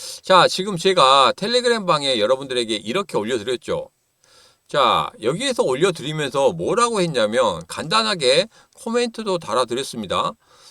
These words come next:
네 시간 차트를 중심으로 해서 지금 현재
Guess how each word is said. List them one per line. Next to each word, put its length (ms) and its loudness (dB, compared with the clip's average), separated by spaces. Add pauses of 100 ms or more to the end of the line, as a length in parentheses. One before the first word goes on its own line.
(120)
네 320 -4
시간 400 -2
차트를 640 -6
중심으로 640 -2
해서 460 2
지금 320 -6
현재 480 0